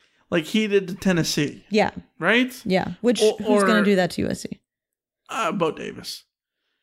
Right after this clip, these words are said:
Speaker 2: Okay, fine.
Speaker 1: <laughs>
Speaker 2: Not the same thing, but
Speaker 1: Cliff
Speaker 2: okay, fine.
Speaker 1: Kingsbury.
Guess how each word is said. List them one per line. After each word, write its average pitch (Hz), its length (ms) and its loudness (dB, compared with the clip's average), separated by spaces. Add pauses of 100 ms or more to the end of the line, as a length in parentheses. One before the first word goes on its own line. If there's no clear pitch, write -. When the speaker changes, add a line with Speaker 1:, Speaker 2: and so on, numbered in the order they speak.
(360)
Speaker 2:
Okay, - 240 -2
fine. - 340 -10
Speaker 1:
<laughs> - 880 -4 (440)
Speaker 2:
Not 208 180 2
the 226 80 0
same 175 140 2
thing, 185 180 2
but 170 80 -2
Speaker 1:
Cliff 220 140 2
Speaker 2:
okay, - 80 -4
fine. 196 100 2
Speaker 1:
Kingsbury. 143 360 -2